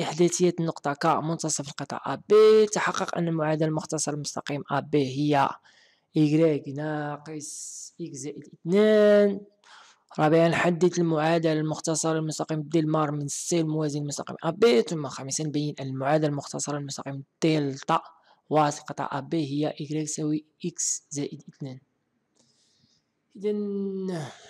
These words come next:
خلال هذا التمرين فيه جوج ديال الدروس، فيه معادلة مستقيم وكذلك معنا في المستوى.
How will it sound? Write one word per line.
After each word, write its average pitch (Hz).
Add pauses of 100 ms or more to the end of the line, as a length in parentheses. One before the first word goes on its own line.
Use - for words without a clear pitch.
(640)
خلال 180
هذا 160
التمرين 180
فيه 147
جوج 156 (680)
ديال 139
الدروس، 156
فيه 165
معادلة 143
مستقيم 180
وكذلك 160
معنا 147
في 143
المستوى. 135